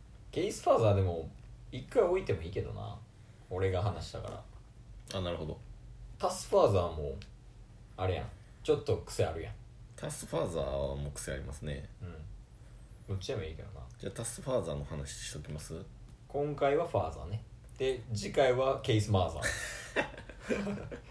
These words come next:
Speaker 1: ー。<laughs> で、次々回はタスマーザー。
Speaker 2: で、次ブラザーズ。
Speaker 1: ブラザーズ。
Speaker 2: <laughs> 永遠に話せる。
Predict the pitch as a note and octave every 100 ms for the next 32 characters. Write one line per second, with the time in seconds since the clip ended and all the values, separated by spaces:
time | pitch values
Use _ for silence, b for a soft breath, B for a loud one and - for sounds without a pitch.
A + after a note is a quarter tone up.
0 | - A#2+ E3 - - - A2 C#3+ F3 E3+
1 | D3 D#3+ D3+ - A2+ - A2+ G2+ G2 -
2 | - - - - F4+ - - - - -
3 | - - - - - - C#3 - A#2 G2
4 | G2+ G2+ F#2+ F2 F2 A2+ C3+ B2 - -
5 | D3 - F#3+ - - - - - - -
6 | A#2 - - A#2+ A#2+ B2 B2+ A#2+